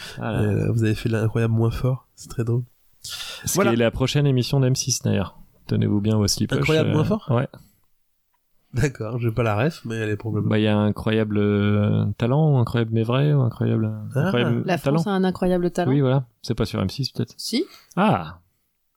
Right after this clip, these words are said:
Speaker 1: Alors, ça bosse les journaleux. <laughs>
Speaker 2: Bien, voilà, c'était ma première petite chronique. Petite chronique. Euh,
Speaker 1: Bravo.
Speaker 2: ah, oh, oh, je vous vois. Vous partez sur quoi, l'autre ?
Speaker 1: Ah, je sais pas.
Speaker 2: Bah, allez,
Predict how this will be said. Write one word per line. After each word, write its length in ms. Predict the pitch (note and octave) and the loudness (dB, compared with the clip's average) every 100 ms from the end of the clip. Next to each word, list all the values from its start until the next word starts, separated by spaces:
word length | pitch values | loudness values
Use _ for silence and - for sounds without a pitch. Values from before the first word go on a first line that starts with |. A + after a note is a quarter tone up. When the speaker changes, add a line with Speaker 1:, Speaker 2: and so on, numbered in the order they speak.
| _ - | _ -6
Speaker 1:
Alors, 380 | A#2 A2+ C3+ B2+ F#2+ - _ - | 0 2 2 0 -6 -16 _ -4
ça 120 | A2+ | 0
bosse 240 | D3+ G#3 A3 | 2 2 2
les 80 | |
journaleux. 400 | F#3+ F3+ F3 F3 D#3+ | 4 4 4 4 4
<laughs> 1400 | - G3 - F4 - - - - - - - _ _ - | 2 0 0 -4 -4 -6 -4 -10 -10 -20 -20 _ _ -6
Speaker 2:
Bien, 220 | D3+ G#3 | 0 2
voilà, 220 | A#3+ F3 | 2 2
c'était 180 | G3 - | 0 0
ma 180 | F#3 E3+ | 2 2
première 280 | - E3+ F#3 | 2 0 0
petite 200 | - E3+ | -4 -4
chronique. 540 | G3+ D#3+ D#3+ D3+ - | -2 2 2 0 -2
Petite 340 | D#3 D#3+ D#3 - | -4 -4 -8 -6
chronique. 440 | D3+ C#3+ E3+ - - - - C3 | -2 -2 -4 -12 -18 -20 -10 -4
Euh, 500 | B2+ A#2 A2+ A#2 A#2+ A2 | -2 0 0 0 0 2
Speaker 1:
Bravo. 340 | D3+ G#3 C#4+ A2+ | 2 4 4 2
Speaker 2:
ah, 40 | |
oh, 160 | - - - - - - | 0 -2 -8 -18 -18 -4
oh, 100 | F3+ | 0
je 120 | F3 | 2
vous 180 | D#3 D3 | 2 2
vois. 240 | C#3+ D3+ - | 2 0 0
Vous 240 | C3+ C#3+ | 0 0
partez 280 | C3 C#3+ D3+ | 0 -2 -2
sur 200 | - C#3 | -4 -2
quoi, 140 | D#3+ | 0
l'autre ? 420 | D#3 D#3+ - - _ _ _ | 0 -2 -6 -14 _ _ _
Speaker 1:
Ah, 80 | F#3 | 0
je 80 | E3+ | 2
sais 160 | B2 G#2+ | 2 2
pas. 180 | C#3+ A3 _ - | 0 -2 _ -4
Speaker 2:
Bah, 120 | A2+ | 0
allez, 160 | G#2 | 0